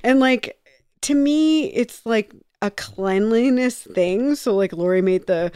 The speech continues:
comment that, like, a clean, it's more about the cleanliness. I think a br-, bed frame goes more along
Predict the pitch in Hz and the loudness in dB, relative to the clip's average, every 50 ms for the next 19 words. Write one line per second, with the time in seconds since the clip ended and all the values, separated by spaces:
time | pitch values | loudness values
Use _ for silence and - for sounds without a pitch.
0 | - - - _ _ - - 190 160 165 175 180 170 - 185 175 - - 180 180 | -10 -20 -20 _ _ -12 -8 -6 -4 -2 -2 -2 -2 -4 -4 -4 -4 -4 -6 -6
1 | - 180 165 - - - - - 185 185 180 190 196 - - - 185 - - 143 | -6 -8 -12 -10 -12 -14 -8 -6 -4 -2 0 0 -2 -2 -2 -4 -6 -6 -6 -6
2 | 208 185 185 185 190 180 196 185 - - 175 - - - 185 180 175 185 208 214 | -2 0 2 2 2 2 0 -2 -2 -4 -8 -8 -8 -6 -4 -2 -2 0 2 2
3 | 214 226 233 240 254 262 - 220 202 214 196 220 196 - - 160 170 190 - - | 2 2 2 0 -2 0 -2 -2 -2 -2 -4 -4 -6 -6 -6 -6 -4 -4 -6 -6
4 | 165 - 190 190 190 185 - - 208 196 196 202 202 202 - - - - - _ | -4 -2 -2 -2 -2 -4 -2 -2 0 2 2 2 0 -2 -4 -10 -20 -20 -20 _
5 | _ _ _ _ - 208 202 202 208 214 208 - - 202 196 190 185 185 190 196 | _ _ _ _ 0 2 4 6 4 4 2 0 -2 0 0 2 2 2 4 2
6 | 202 - - 185 180 185 185 185 185 185 190 165 - | 2 2 0 0 0 0 0 0 0 0 -2 -2 -6